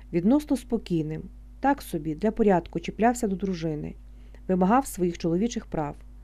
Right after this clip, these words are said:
До виконання яких на п'яну голову був мало здатним. Відтак засинав неспокійним сном. Кілька разів на ніч схоплювався і біг кудись,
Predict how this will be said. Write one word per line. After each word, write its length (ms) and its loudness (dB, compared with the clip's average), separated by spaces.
До 120 0
виконання 500 4
яких 300 2
на 100 2
п'яну 320 2
голову 480 0
був 180 4
мало 300 4
здатним. 640 -2
Відтак 540 2
засинав 500 2
неспокійним 680 2
сном. 420 -6
Кілька 360 4
разів 240 2
на 80 2
ніч 260 2
схоплювався 840 -2
і 100 -2
біг 280 0
кудись, 460 -4